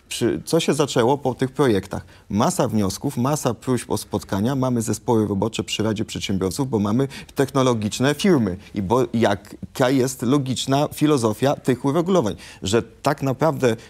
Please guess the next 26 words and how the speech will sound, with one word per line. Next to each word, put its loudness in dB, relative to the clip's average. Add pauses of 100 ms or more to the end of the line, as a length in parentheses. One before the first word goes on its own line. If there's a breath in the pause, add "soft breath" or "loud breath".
(180 loud breath)
kto -2 (200)
to 2
ma 2
robić? 2
No 0
właśnie 0
firmy 2
technologiczne, 0
które 0
mają 2
realizować 2
w -4
imieniu 2
państwa -2 (220 loud breath)
te 4
zadania 2
sankcyjne 0 (180 loud breath)
w -8
stosunku 0
do 2
obywateli, 0
które, 0
e, 0
mają 2
wyeliminować 2
po-, -4